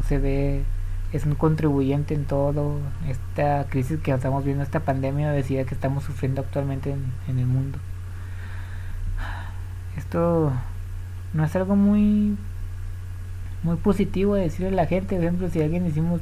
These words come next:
"Tengo cincuenta kilos de sobrepeso", si le dices que tienes un noventa y cinco por ciento de, de fallo, porcentaje de fall-, de fallo, puede que te diga, "No, entonces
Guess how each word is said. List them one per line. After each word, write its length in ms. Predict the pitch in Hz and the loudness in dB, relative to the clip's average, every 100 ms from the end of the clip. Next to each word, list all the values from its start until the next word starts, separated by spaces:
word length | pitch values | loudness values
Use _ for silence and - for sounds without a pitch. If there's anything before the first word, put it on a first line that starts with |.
| - | -2
"Tengo 260 | - 160 175 | 0 2 2
cincuenta 420 | 170 165 160 175 | 0 0 0 0
kilos 320 | - 175 180 175 | -2 0 0 2
de 280 | 160 147 | 2 2
sobrepeso", 580 | 131 135 131 147 175 - - - - - - - | 0 0 0 2 0 0 -6 -8 -8 -8 -10 -2
si 120 | 156 | 2
le 80 | 147 | 4
dices 220 | 139 175 | 4 2
que 100 | 147 | -2
tienes 320 | 143 151 156 | 0 0 2
un 100 | 175 | 0
noventa 300 | 175 175 156 | 2 2 0
y 40 | 139 | 0
cinco 300 | 156 160 170 | 0 0 0
por 140 | 160 | 0
ciento 380 | - 156 156 175 | 0 -2 0 0
de, 400 | 170 151 143 135 - - - - - - - - - - - | 0 0 0 -4 -6 -8 -6 -6 -6 -8 -8 -8 -8 -8 -4
de 360 | 147 139 131 123 | -2 -2 -2 -2
fallo, 240 | 127 139 147 - | -2 -2 -4 -4
porcentaje 540 | 127 135 131 127 165 | -2 -2 -2 0 0
de 100 | 165 | 0
fall-, 260 | - 139 - | -2 -6 -4
de 160 | 135 | -4
fallo, 380 | 127 160 180 165 165 - - - - - - - - - - - - - - | 2 2 2 -2 -6 -8 -8 -8 -8 -8 -6 -6 -6 -8 -8 -6 -6 -6 -4
puede 280 | - 151 165 | 2 4 2
que 160 | - 160 | 0 -2
te 140 | 165 | 0
diga, 320 | 156 143 160 | 2 2 0
"No, 140 | 160 202 | 0 -2
entonces 380 | 202 190 190 | -2 -2 -2